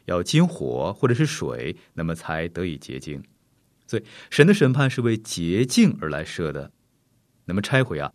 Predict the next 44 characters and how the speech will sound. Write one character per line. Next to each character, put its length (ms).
通 180
常 180
是 100
这 80
个 140
过 140
程 160
中 160
的 160
一 120
个 160
必 240
要 140
的 120
部 180
分。 240
那 80
么 80
接 140
下 100
来 240
我 80
们 80
就 260
继 140
续 160
来 480
研 280
读， 460
还 100
有 100
查 200
考 320
《以 100
西 180
结 180
书》 320
二 120
十 140
一 80
章 220
第 80
六 200
节 360